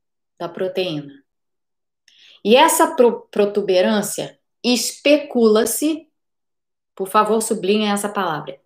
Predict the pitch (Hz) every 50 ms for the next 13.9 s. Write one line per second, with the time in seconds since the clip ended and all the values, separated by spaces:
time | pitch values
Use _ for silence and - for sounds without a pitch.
0 | _ - 220 233 262 285 294 294 294 - - - - _ - 254 247 254 247 -
1 | - - - - 269 269 240 190 151 139 - - - - - - - _ _ _
2 | _ - - - _ _ _ - - 208 214 233 262 277 277 - 277 269 - 240
3 | 233 220 226 - 226 - 220 208 180 175 175 180 190 - - 226 226 233 226 -
4 | _ _ _ _ _ _ _ _ _ _ _ - 247 247 220 190 196 202 208 214
5 | 226 240 226 226 254 254 247 - - 208 202 202 - - 220 220 - 214 196 196
6 | 190 185 180 175 170 - - - - _ - 202 202 190 175 160 - - - -
7 | _ _ _ _ _ _ _ _ _ _ _ - 180 185 208 214 226 226 220 208
8 | 196 190 220 254 247 202 175 190 226 240 220 165 147 - - - - _ _ _
9 | - 170 165 165 160 160 165 170 170 - 165 160 - 170 175 170 196 208 202 -
10 | - - 180 175 175 170 - - 160 156 165 165 156 - - 156 151 151 147 -
11 | 190 202 202 - 208 202 202 - 190 185 180 180 175 175 170 165 156 175 180 180
12 | - - - - 202 175 170 170 170 160 156 160 160 - - - 202 208 208 -
13 | 196 185 180 - - - - 208 214 208 - - 196 185 - - -